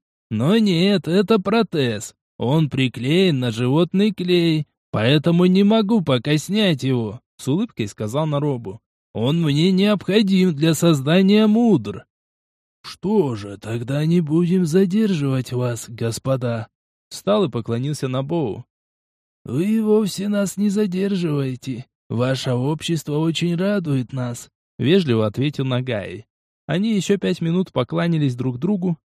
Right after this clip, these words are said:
попричитали разные вежливые вещи, а после расстались. Когда мы вышли из офиса Тацуно Кучи, то я тоже с шумом выдохнул. Блин, вот уж не думал, что прокатит. «Малыш, у нас и не такие вещи прокатывали»,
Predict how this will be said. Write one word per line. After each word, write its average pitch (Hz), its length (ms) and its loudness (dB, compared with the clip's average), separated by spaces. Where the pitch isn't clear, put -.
попричитали 131 680 0
разные 110 460 -2
вежливые 113 500 -4
вещи, 175 480 -8
а 160 100 -6
после 196 300 -2
расстались. 135 580 -4
Когда 202 320 2
мы 202 140 4
вышли 180 280 2
из 147 120 2
офиса 131 380 0
Тацуно 151 420 0
Кучи, 104 400 -8
то 131 80 0
я 156 200 2
тоже 185 280 0
с - 40 -8
шумом 190 360 0
выдохнул. 165 540 -2
Блин, 117 420 2
вот 156 240 -2
уж 214 140 -4
не 208 100 0
думал, 147 320 0
что 120 200 -6
прокатит. 131 540 -4
«Малыш, 151 880 -4
у 165 140 2
нас 160 320 -2
и 143 80 2
не 175 140 4
такие 180 560 2
вещи 196 440 2
прокатывали», 127 960 0